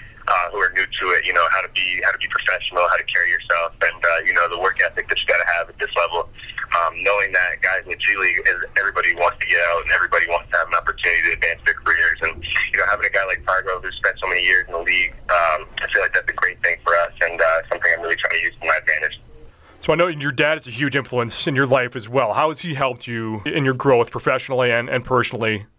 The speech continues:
Speaker 2: toward your dream of getting to the league?
Speaker 1: Yeah, he's a, he's a big influence for me. You know, um,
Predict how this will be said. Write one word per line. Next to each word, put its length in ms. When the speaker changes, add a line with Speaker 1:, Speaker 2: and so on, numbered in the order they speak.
Speaker 2:
toward 180
your 120
dream 420
of 180
getting 140
to 60
the 80
league? 340
Speaker 1:
Yeah, 160
he's 140
a, 400
he's 100
a 60
big 180
influence 440
for 200
me. 200
You 80
know, 360
um, 400